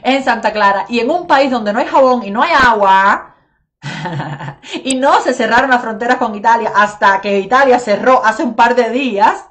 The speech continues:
que es decir, que seguían llegando italianos, ¿verdad?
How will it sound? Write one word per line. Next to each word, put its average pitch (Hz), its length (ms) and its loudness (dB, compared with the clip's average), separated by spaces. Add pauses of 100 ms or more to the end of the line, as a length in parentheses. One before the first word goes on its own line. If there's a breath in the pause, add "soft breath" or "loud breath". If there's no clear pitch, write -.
(600)
que 240 100 -4
es 202 80 -4
decir, 247 240 -6
que 226 80 -4
seguían 240 540 -2
llegando 247 340 0
italianos, 233 920 2 (640 soft breath)
¿verdad? 247 300 2